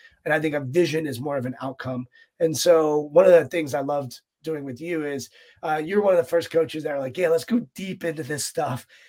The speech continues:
And so we had all of the players on your team really identify their own personal framework, and then we would try to map that onto, onto the team's framework.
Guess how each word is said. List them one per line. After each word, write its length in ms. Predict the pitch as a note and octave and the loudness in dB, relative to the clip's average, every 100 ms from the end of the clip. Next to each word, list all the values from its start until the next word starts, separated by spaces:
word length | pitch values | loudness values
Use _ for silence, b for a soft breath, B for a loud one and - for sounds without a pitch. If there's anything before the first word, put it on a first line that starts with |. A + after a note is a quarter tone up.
| b | b
And 180 | - D#3+ | -8 -8
so 160 | C#3 F3+ | -4 -2
we 120 | E3+ | -2
had 260 | D3 E3 D#3+ | 2 2 2
all 240 | C#3+ D#3+ | 0 -2
of 80 | D3+ | -4
the 100 | C#3 | -8
players 300 | - D3 C3 | -8 -8 -8
on 80 | D3 | -10
your 100 | C#3+ | -12
team 360 | - F#3 E3+ | -8 -6 -6
really 160 | D#3 D3+ | -4 -6
identify 580 | C#3+ A#2+ D3+ D3+ C#3+ C#3 | -6 -6 -6 -6 -6 -6
their 180 | C3 | -6
own 140 | C#3 C#3 | -8 -8
personal 340 | C3+ B2+ D3 | -10 -10 -12
framework, 560 | B2+ G#3+ G#3+ F3 D3+ - b b b - | -8 -4 -2 -2 -4 -8 b b b -4
and 80 | |
then 100 | E3+ | 0
we 100 | E3 | 0
would 100 | D#3 | 0
try 140 | C3+ D#3+ | 0 0
to 60 | |
map 400 | D3 D3+ D3+ D3 - | 0 -2 -2 -2 0
that 200 | D#3 C#3+ | 0 0
onto, 360 | D3 C3 C#3+ D3 - | -2 -4 -6 -6 -6
onto 320 | D#3 D#3 C3+ | -8 -8 -8
the 100 | C#3 | -10
team's 540 | A#2 A3 G#3 G#3 - - _ | -8 -4 -4 -6 -12 -16 _
framework. 480 | _ - C#3 A2+ G#2+ | _ -6 -6 -8 -14